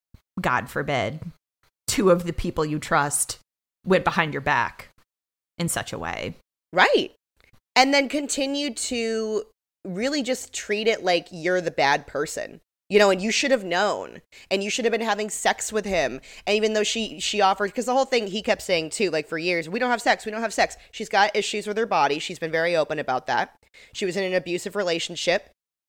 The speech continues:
Speaker 2: uh, years ago. So don't get into a relationship with somebody who has trauma
Speaker 1: And
Speaker 2: if you
Speaker 1: he
Speaker 2: can't
Speaker 1: could
Speaker 2: handle
Speaker 1: have
Speaker 2: it.
Speaker 1: left at any time.
Speaker 2: Thank you.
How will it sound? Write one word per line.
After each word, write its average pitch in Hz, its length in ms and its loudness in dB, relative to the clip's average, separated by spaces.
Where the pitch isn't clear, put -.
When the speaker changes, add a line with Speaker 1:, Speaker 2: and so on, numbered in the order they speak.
Speaker 2:
uh, 170 340 8
years 180 380 0
ago. 165 400 2
So 214 180 -2
don't 196 240 2
get 220 140 2
into 226 220 0
a 226 60 4
relationship 220 400 2
with 208 100 -4
somebody 175 260 0
who 170 80 0
has 165 140 0
trauma 151 320 0
Speaker 1:
And 339 100 6
Speaker 2:
if 311 60 4
you 339 60 4
Speaker 1:
he 285 40 2
Speaker 2:
can't 185 140 2
Speaker 1:
could 302 80 4
Speaker 2:
handle 330 180 6
Speaker 1:
have 185 60 4
Speaker 2:
it. 220 40 0
Speaker 1:
left 269 400 4
at 202 220 0
any 160 260 0
time. 180 600 0
Speaker 2:
Thank 466 220 2
you. 170 240 4